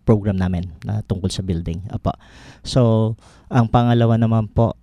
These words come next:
siya po ang coordinator, by the way, ng Building one. Ang Building two po, ang coordinator po natin ay si Miss, ah, Vilma Vega,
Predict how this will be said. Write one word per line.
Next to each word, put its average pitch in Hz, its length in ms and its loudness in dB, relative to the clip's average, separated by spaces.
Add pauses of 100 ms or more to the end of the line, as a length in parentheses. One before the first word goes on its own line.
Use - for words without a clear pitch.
siya - 160 4
po 143 160 6
ang 131 80 0
coordinator, 117 480 4
by 101 160 2
the 98 80 2
way, 95 240 0
ng 95 480 -2 (480)
Building 95 320 4
one. 87 320 -2 (400)
Ang 117 160 -2
Building 160 400 4
two 175 160 -4
po, 147 160 4
ang 117 160 0
coordinator 107 560 -2
po 110 160 -2
natin 98 320 0
ay 104 160 0
si - 160 -6
Miss, 98 400 -2
ah, 98 80 4
Vilma 110 720 4 (400)
Vega, 120 640 2